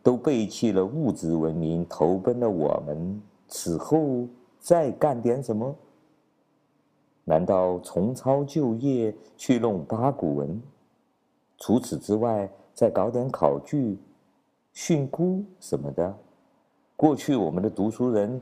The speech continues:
有这些就够了，而现在的年轻人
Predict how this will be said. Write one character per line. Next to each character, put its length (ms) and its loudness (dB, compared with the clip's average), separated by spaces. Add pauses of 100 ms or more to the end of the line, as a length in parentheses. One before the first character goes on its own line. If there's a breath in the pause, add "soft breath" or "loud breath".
(140)
有 240 2
这 160 0
些 160 -2
就 120 0
够 400 0
了， 240 -4 (720)
而 120 2
现 380 0
在 200 2
的 140 -6
年 260 0
轻 240 -4
人 300 0